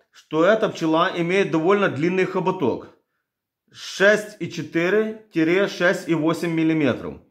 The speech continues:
Южносербские пчёлы, живущие в горах на высоте тысячу, тысячу четыреста метров над уровнем моря, отлица-, отличаются ещё более длинным хоботком, достигающим почти семь миллиметров. Хоботок горных пчёл карпатской популяции, украинская С С С Р,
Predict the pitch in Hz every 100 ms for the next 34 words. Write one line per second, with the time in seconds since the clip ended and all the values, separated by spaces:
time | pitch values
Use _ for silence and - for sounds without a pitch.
0 | _ _ _ _ _ _ - 180 196 202
1 | 220 247 247 - 190 - 180 170 160 151
2 | 160 156 165 156 139 151 127 147 147 156
3 | 156 151 151 110 98 - - 180 175 147
4 | 147 147 156 - 147 - 151 131 143 127
5 | 113 104 110 127 131 139 135 131 120 104
6 | 82 - _ _ _ 139 156 160 202 202
7 | 214 - 156 160 160 196 208 202 185 -
8 | 214 175 175 156 147 143 135 127 131 123
9 | 123 113 101 120 147 139 180 190 202 -
10 | 175 180 - 196 180 143 117 101 82 78
11 | - _ _ _ _ _ _ - 160 190
12 | 226 170 220 233 208 - 185 156 160 -
13 | 160 143 147 131 123 131 120 117 101 -
14 | 127 165 185 175 143 - 110 - - 120
15 | 139 143 - 113 90